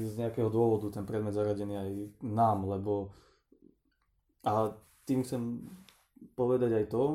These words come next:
že nič z toho asi nebolo úplne zbytočné, pretože je dobré mať prehľad o všetkom. Aj keď, e, to, že niektoré predmety už som aj zabudol, že som mal, hej, ale už keď sa niečo spomenie z toho odboru, tak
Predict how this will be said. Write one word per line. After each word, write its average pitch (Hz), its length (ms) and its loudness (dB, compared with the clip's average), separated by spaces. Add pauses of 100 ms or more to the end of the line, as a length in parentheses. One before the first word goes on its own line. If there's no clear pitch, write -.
že 107 200 -2 (360)
nič 139 320 2
z - 80 -10
toho 120 320 2
asi 110 240 -4
nebolo 113 320 0
úplne 117 320 2
zbytočné, 104 560 -4
pretože 107 560 -2 (320)
je 110 80 2
dobré 117 240 2
mať 107 160 -2
prehľad 107 480 -2
o 101 80 -4
všetkom. 98 400 -6 (480)
Aj 107 160 0
keď, 113 200 0 (120)
e, 110 120 2 (1300)
to, 123 160 2
že 113 160 2
niektoré 113 320 0
predmety 117 400 -2
už 110 160 -2
som 110 80 -4
aj 101 80 -2
zabudol, 113 400 0
že 107 80 -2
som 98 160 -4
mal, 123 400 0 (480)
hej, 120 240 2
ale 113 300 2 (1200)
už - 160 -10
keď - 160 0
sa 120 80 2
niečo 127 240 0
spomenie 143 480 2
z - 80 -12
toho 117 240 0
odboru, 156 240 0
tak 117 160 -2